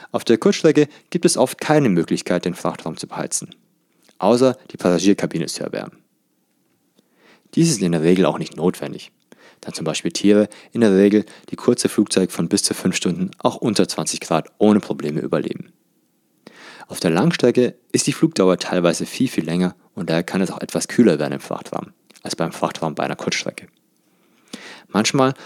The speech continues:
haben wir auch temperaturempfindliche Fracht dabei und dann müssen wir natürlich heizen. In der letzten Folge mit dem Ramp Agent Michael habe ich dir erzählt, dass wir mal fünfhundert Kilo Schlangen als Fracht hatten. Da haben wir den Frachtraum natürlich beheizt,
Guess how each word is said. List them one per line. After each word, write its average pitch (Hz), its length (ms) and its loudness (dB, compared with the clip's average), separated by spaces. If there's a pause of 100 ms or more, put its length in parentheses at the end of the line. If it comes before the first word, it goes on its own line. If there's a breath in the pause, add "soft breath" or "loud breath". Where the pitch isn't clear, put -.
(120)
haben 113 160 2
wir 107 60 6
auch 95 80 0
temperaturempfindliche 104 1160 2
Fracht - 300 -4
dabei 80 340 0 (300)
und 80 100 -14
dann 78 140 -8
müssen 85 180 -4
wir 82 60 -6
natürlich - 340 -4
heizen. - 300 -8 (1200 loud breath)
In 113 60 -4
der 101 100 6
letzten - 280 2
Folge 104 320 4
mit 87 120 2
dem 80 140 -2
Ramp 90 180 2
Agent 85 220 -2
Michael 101 360 2 (260 loud breath)
habe 147 140 -2
ich - 80 -2
dir 98 100 4
erzählt, 98 400 2
dass 85 140 -2
wir 92 60 0
mal 85 100 0
fünfhundert 110 500 0
Kilo 90 200 2
Schlangen 104 300 0
als 73 140 -4
Fracht - 280 -4
hatten. - 180 -12 (920 soft breath)
Da 92 120 -4
haben 131 120 4
wir 117 60 8
den 87 120 4
Frachtraum 92 380 -2
natürlich - 340 -4
beheizt, - 500 -4